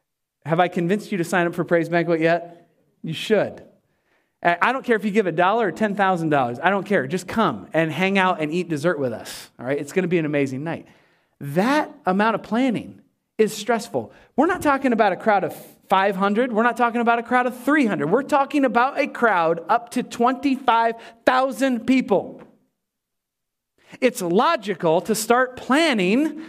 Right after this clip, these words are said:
for what to do at the end of the day. So they say, "Jesus, listen to us. We don't have the resources to take care of this group. We don't have the resources.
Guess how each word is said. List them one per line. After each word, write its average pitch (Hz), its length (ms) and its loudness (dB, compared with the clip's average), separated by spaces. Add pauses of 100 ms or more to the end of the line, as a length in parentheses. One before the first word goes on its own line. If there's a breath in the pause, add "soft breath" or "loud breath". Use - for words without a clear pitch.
(140 loud breath)
for 226 140 2
what 269 240 -2
to 269 100 0
do 240 640 0 (420)
at 208 140 0
the 262 160 0
end 294 200 2
of 247 100 0
the 285 60 -2
day. 240 520 0
So 226 220 2
they 233 100 2
say, 233 180 0
"Jesus, 220 460 0
listen 320 320 2
to 190 140 2
us. - 100 -6 (300 loud breath)
We 233 340 2
don't 240 420 0
have 285 300 0
the 311 80 2
resources 226 720 0
to 240 160 -2
take 226 380 -2
care 240 580 2 (420 loud breath)
of 160 340 0
this 214 380 0 (420)
group. 196 380 0 (1000 loud breath)
We 226 140 4
don't 277 280 0
have 294 200 0
the 285 80 4
resources. 277 640 0